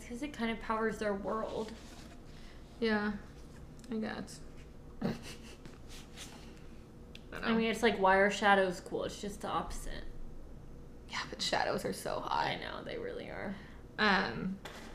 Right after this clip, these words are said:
Speaker 2: and so, like, we get this part in the beginning where it says, like, um, so, like, when she, like, leaps to the gate, it says there's,
Speaker 1: Are we
Speaker 2: like
Speaker 1: not gonna touch on?
Speaker 2: I'm not there yet.
Speaker 1: Okay.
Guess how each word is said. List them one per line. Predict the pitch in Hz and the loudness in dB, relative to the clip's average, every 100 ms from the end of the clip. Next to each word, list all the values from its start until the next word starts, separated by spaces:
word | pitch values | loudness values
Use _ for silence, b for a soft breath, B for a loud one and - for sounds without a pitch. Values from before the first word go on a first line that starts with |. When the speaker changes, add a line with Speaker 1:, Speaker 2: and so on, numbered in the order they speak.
| - | 8
Speaker 2:
and | 254 | 10
so, | 320 | 12
like, | 311 - | 12 12
we | 196 269 | 10 12
get | 233 240 | 12 10
this | 359 440 427 - - - - | 12 12 10 4 -4 -8 6
part | 262 247 226 - | 10 10 8 6
in | 220 | 4
the | 226 | 6
beginning | 214 208 220 190 208 202 | 6 6 6 4 4 6
where | 196 | 6
it | 196 233 | 6 4
says, | - - - 214 | 2 4 4 4
like, | - - - - | 2 4 2 2
um, | - - - - 196 - - - - - - - - - - - - - - - - - - - - - - - - - - - - - - - - B B B | 2 4 4 2 0 -6 -12 -12 -12 -14 -14 -14 -14 -14 -14 -14 -14 -14 -14 -16 -14 -12 -12 -14 -14 -14 -14 -16 -14 -14 -14 -14 -16 -16 -16 -16 -14 B B B
so, | - 277 | 4 12
like, | 254 220 | 12 12
when | - 233 | 10 10
she, | 226 277 | 10 10
like, | 285 226 | 10 10
leaps | 208 208 240 - | 10 10 8 6
to | - | 4
the | 262 | 8
gate, | 226 - 196 202 190 190 | 8 8 8 10 10 8
it | 214 | 2
says | - 196 - | 4 4 4
there's, | 196 196 | 2 12
Speaker 1:
Are | 247 | 12
we | 262 | 12
Speaker 2:
like | 302 | 12
Speaker 1:
not | 359 | 10
gonna | 370 370 | 8 4
touch | 330 320 320 | 8 8 10
on? | 330 359 381 381 - - - - - - - 269 | 10 12 8 4 -2 -12 -12 -14 -14 -14 4 8
Speaker 2:
I'm | |
not | 339 480 | 12 12
there | 330 339 | 12 12
yet. | 269 139 - - - | 12 8 6 0 -4
Speaker 1:
Okay. | 240 269 311 285 | -2 4 6 6